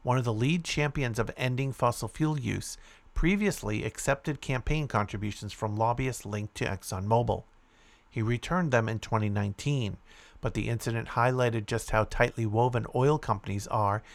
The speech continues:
into the fabric of American politics, and as a result,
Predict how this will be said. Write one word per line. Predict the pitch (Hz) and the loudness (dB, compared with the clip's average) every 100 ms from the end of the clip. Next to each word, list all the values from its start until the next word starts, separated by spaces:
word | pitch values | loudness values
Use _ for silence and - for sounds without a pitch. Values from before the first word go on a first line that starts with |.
| - _ | -20 _
into | 135 120 | -6 -2
the | 110 107 | 0 0
fabric | - 135 123 110 | 2 2 4 0
of | - 123 | -2 -2
American | 123 113 104 98 | 2 0 0 -4
politics, | 98 175 185 - 92 - - - - - - | 0 0 0 -2 -6 -8 -14 -16 -20 -20 -6
and | 120 | 0
as | 123 107 | 0 2
a | |
result, | 110 104 147 139 | 0 6 6 6